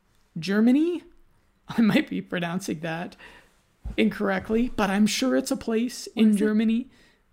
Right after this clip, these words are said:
Speaker 1: Bischofswerde?
Speaker 2: Bischofswerde.
Speaker 1: Bischofswerde?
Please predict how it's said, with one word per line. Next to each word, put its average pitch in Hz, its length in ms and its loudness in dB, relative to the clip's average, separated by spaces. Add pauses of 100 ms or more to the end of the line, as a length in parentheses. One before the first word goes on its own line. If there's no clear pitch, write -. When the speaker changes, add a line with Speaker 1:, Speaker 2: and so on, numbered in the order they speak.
(520)
Speaker 1:
Bischofswerde? 214 1700 -2 (880)
Speaker 2:
Bischofswerde. 220 1900 2 (180)
Speaker 1:
Bischofswerde? 220 1200 2